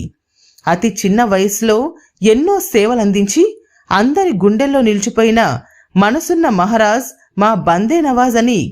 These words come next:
గ్రామస్తులంటున్నారు. అకాల మృతి చెందిన బందే నవాజ్కు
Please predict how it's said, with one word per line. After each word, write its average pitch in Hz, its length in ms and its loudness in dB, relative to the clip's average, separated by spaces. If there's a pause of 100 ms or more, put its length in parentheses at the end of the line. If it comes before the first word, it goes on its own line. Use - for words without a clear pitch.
గ్రామస్తులంటున్నారు. 214 1040 0 (580)
అకాల 214 440 0
మృతి 180 280 0
చెందిన 226 360 0 (140)
బందే 214 400 0
నవాజ్కు 202 560 0